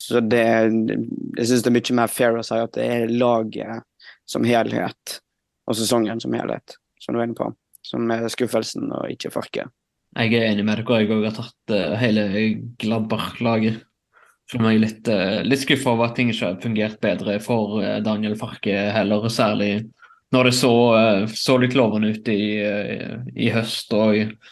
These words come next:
Speaker 2: en slo, eh, Dortmund med fire to før han gikk inn i vinterpausen, og så tenkte jeg liksom, «OK,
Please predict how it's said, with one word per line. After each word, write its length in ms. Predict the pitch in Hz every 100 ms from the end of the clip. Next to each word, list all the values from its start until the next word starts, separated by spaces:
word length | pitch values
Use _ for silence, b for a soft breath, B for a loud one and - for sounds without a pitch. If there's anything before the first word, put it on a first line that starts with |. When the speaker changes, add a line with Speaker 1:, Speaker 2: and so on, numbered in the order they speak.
| b -
Speaker 2:
en 100 | 117
slo, 520 | 113 127 117 107 101
eh, 120 | 101
Dortmund 580 | 107 117 - 120 107 107
med 360 | 120 104 104 107
fire 240 | 117 104
to 340 | 107 107 98 110 _ _ b b -
før 180 | 117 110
han 100 | 113
gikk 240 | 110 107
inn 140 | 101
i 260 | 104 101 107
vinterpausen, 640 | 113 113 101 117 131 156 110
og 80 | 104
så 360 | 107 101 95 - _ _ _ _
tenkte 200 | - 110
jeg 120 | 101 107
liksom, 160 | 107 110
«OK, 120 | 107